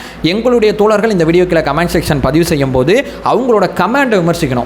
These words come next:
அவங்கள விமர்சிக்கக்கூடாது. இந்த நாகரிக அரசியலை நீங்க செய்யுங்க. உங்க தலைவர் நிதானம் இழந்துட்டாரு, அதை பத்தி நான் பேச விரும்பல. நீங்க நிதானம் இழக்காம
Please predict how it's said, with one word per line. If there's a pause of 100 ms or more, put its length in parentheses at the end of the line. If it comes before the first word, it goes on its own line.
அவங்கள
விமர்சிக்கக்கூடாது.
இந்த
நாகரிக
அரசியலை
நீங்க
செய்யுங்க.
உங்க
தலைவர்
நிதானம்
இழந்துட்டாரு, (240)
அதை
பத்தி
நான்
பேச
விரும்பல. (220)
நீங்க
நிதானம்
இழக்காம